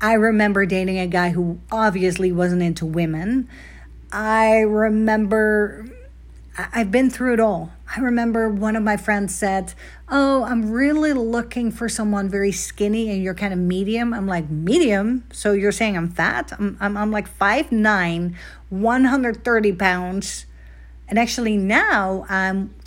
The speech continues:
five nine and almost one sixty pounds. So if he thought I was fat then, I mean, come on. I'm, I'm tall and skinny or athletic. No one has ever called me fat. But,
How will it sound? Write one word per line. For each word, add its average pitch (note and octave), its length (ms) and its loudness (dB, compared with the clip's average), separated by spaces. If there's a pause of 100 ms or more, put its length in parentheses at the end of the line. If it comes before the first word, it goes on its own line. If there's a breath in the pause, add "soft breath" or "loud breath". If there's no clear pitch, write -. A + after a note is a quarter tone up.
five A#3 320 0
nine G3+ 480 0
and F#3 340 -4
almost G3 300 -4
one F#3+ 220 -2
sixty G#3+ 420 -6
pounds. F3 460 -4
So F#3 160 -4
if G3 220 -4
he C#4 120 0
thought B3 380 0
I F#3+ 160 2
was F#3+ 200 -2
fat E3+ 280 -2 (160)
then, G3 420 2
I F#3 100 -8
mean, E3+ 240 -6
come B3+ 220 -4
on. - 220 -6 (160)
I'm, G3 220 -6
I'm G3 420 -6 (400 loud breath)
tall B3 720 0 (500)
and G3 180 -4
skinny A#3+ 380 -2
or G#3+ 140 0
athletic. G3 600 -2
No G#3 240 0
one A3 140 0
has F#3 160 -2 (100)
ever A#3 240 2
called G3 220 -2
me F3 80 -2
fat. E3 380 -4
But, G#3 220 -4